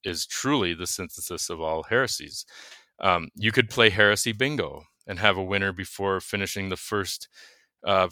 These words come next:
comment section on one of Reddit's Christianity feed. Um, it's, it's like a, it's like a catch-all slop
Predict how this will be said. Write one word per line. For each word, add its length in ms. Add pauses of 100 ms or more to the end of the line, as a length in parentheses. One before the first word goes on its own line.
comment 460
section 640
on 360
one 140
of 140
Reddit's 600
Christianity 640
feed. 340 (260)
Um, 300
it's, 180
it's 200
like 220
a, 200
it's 200
like 140
a 60
catch-all 640
slop 460